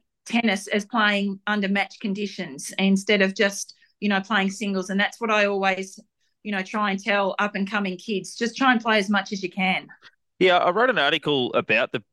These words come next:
Speaker 2: the balance of doubles at the moment and, and the influence it seems to have had in a positive sense. You look at the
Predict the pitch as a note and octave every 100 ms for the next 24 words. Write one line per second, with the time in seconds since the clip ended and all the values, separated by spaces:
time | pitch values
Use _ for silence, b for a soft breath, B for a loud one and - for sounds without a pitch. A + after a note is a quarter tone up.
0 | _ B2 F2+ _ A2+ A#2+ B2 - A2+ A#2
1 | G#2+ G#2+ G#2 F#2 - A#2+ A#2 G#2+ G2+ G#2+
2 | A#2+ A#2 G#2 F#2+ A#2 G#2+ A2 G#2+ A#2+ C#3
3 | D3 B2 A#2 A2+ - A2+ A2 - G#2 F#2+
4 | A2+ A2+ G2+ - G2+ - A#2 A#2+ A#2 G2+
5 | A2+ F#2+ - A#2 D3+ - A#2 G#2